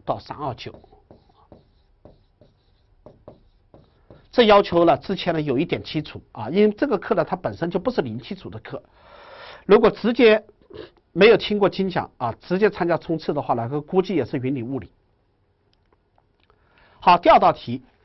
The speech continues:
关于民事诉讼管辖啊，说法正确的是：A，房屋买卖纠纷适用不适用原告就被告啊？不适用，它是专属管辖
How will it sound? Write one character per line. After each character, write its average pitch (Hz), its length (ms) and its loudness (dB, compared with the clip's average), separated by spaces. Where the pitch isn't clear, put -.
关 349 240 8
于 262 160 2
民 208 260 0
事 285 200 -4
诉 285 160 0
讼 202 160 2
管 113 220 2
辖 127 320 2
啊， 107 160 -12
说 - 220 4
法 147 140 2
正 202 200 -2
确 156 160 -4
的 123 100 -8
是： - 320 -8
A， 226 220 2
房 233 300 6
屋 330 160 4
买 214 220 4
卖 196 160 4
纠 190 200 2
纷 180 300 2
适 - 220 0
用 220 160 -2
不 180 100 -4
适 - 140 -4
用 139 160 -2
原 139 240 -2
告 175 120 2
就 165 140 0
被 170 160 0
告 139 120 2
啊？ 98 280 -4
不 175 100 0
适 175 140 0
用， 165 140 -2
它 180 140 2
是 170 140 -2
专 240 260 -2
属 170 140 -8
管 98 160 -10
辖 - 180 -20